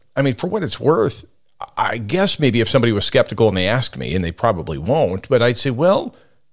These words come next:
it's member owned." And I, I think that's really important to remember, that Homer Electric was started by members to serve <laughs> members, and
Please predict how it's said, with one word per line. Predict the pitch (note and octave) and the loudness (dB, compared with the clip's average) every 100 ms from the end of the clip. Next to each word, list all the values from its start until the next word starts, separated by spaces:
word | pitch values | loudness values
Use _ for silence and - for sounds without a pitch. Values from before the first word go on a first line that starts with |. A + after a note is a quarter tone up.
| _ - | _ -6
it's | D3+ C#3 | -6 -2
member | D3 D#3+ D#3 | 0 4 4
owned." | G3 D#3+ | 4 4
And | G#2+ | 2
I, | G#2+ - | 2 0
I | A2+ | -2
think | A#2+ C#3 | -2 0
that's | C#3 - B2 | 2 2 -2
really | A#2 C3 C3+ | 2 2 2
important | C3+ A2+ C#3 A2+ | 0 -2 -2 -2
to | A#2 | 0
remember, | A#2 E3 D3+ | 2 2 0
that | D#2+ | -2
Homer | F2 A2+ G#2+ | 0 2 2
Electric | G2+ F#2+ A2 G2+ | 2 0 -2 -2
was | F#2+ F2 | -4 -4
started | - A2+ G#2 G2+ E2+ | -2 2 2 0 -2
by | F#2+ | -2
members | F#2+ A2 A#2 A2 G#2 - | 2 0 2 0 0 -4
to | F#2+ | -6
serve | - A#2 F#2+ E2+ | 0 0 0 0
<laughs> | A#2+ | 2
members, | A#2+ A2+ G#2 F2+ | 2 2 2 -2
and | F2+ G2+ | -4 -4